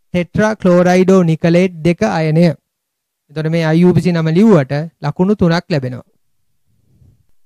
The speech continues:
ඊළඟට අපි අයි යූ පී සී නම ලියන්න ඕනේ S වල. S කියලා කියන්නේ නිකල් ඇම්මීන් ලිගණ්ඩය සමග සාධන සංකීර්ණය.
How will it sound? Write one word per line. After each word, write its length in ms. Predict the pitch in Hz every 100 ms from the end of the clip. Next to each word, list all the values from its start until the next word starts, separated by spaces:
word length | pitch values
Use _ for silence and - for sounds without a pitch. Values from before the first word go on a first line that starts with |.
| _ -
ඊළඟට 340 | 190 233 240
අපි 220 | 240 233 214
අයි 180 | 185
යූ 120 | 208 208
පී 120 | 220
සී 120 | 226
නම 180 | 175 170
ලියන්න 360 | 190 202 196 202
ඕනේ 280 | 226 302 -
S 140 | 185 -
වල. 220 | 226 156 127 _ - - _ _ _ _ _ _ -
S 140 | 165 -
කියලා 300 | - 247 247
කියන්නේ 600 | 226 196 135 135 165 190 220 _ _ _ _ -
නිකල් 500 | 165 180 220 226 277 285 _ _ _ _ _ -
ඇම්මීන් 480 | 165 190 214 240 254 214
ලිගණ්ඩය 440 | 185 196 202 202
සමග 340 | 196 196 185 185
සාධන 440 | 175 156 160 180 262 311 _
සංකීර්ණය. 760 | - 196 185 - 175 160 175